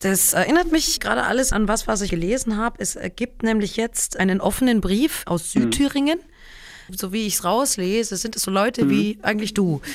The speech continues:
Speaker 1: Die gehen
Speaker 2: Ja.
Speaker 1: auf, äh, so, so, solche Demos, die leugnen das Virus nicht, hatten's zum
Speaker 2: Ja.
Speaker 1: Teil und
Speaker 2: Ja.
Speaker 1: haben einen offenen Brief gemacht, dass sie den Zusammenhalt fordern. Die wollen nicht diese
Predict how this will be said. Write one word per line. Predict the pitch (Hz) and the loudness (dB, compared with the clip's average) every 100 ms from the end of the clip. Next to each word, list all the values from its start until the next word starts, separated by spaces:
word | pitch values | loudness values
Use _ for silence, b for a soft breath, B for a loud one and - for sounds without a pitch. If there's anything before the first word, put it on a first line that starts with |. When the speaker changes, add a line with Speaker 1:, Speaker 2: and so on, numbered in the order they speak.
| B B 196 | B B -4
Speaker 1:
Die | |
gehen | 190 233 233 | 0 0 2
Speaker 2:
Ja. | 123 | 2
Speaker 1:
auf, | 190 208 - | 2 0 -2
äh, | 180 175 | -2 -2
so, | 165 202 202 | -4 -4 -2
so, | 196 | 0
solche | 190 202 175 | 0 0 0
Demos, | 202 262 277 262 254 | 0 2 2 0 -2
die | - 202 196 202 | -2 0 0 -2
leugnen | 220 196 208 262 269 | 0 2 2 2 2
das | 247 - | 0 0
Virus | 233 233 233 - | 0 0 0 2
nicht, | 233 240 - - | 2 0 -2 -4
hatten's | 214 240 233 - | -2 0 0 0
zum | 226 226 | -2 0
Speaker 2:
Ja. | 226 | 2
Speaker 1:
Teil | 214 220 233 226 233 B | 2 2 -2 -6 -8 B
und | - 190 | 0 2
Speaker 2:
Ja. | |
Speaker 1:
haben | 220 | 2
einen | 214 | 0
offenen | 208 220 196 | 0 0 0
Brief | 226 - | -2 -2
gemacht, | 233 214 208 - - | 0 2 0 -4 -4
dass | 190 - | -4 -2
sie | - | -6
den | 185 240 | -2 0
Zusammenhalt | - 226 254 226 147 123 | 2 2 2 0 0 0
fordern. | - - 135 135 147 | -2 0 2 2 2
Die | 165 170 | 2 2
wollen | 220 226 | 6 6
nicht | 226 - - | 6 2 0
diese | 208 185 190 | 2 4 2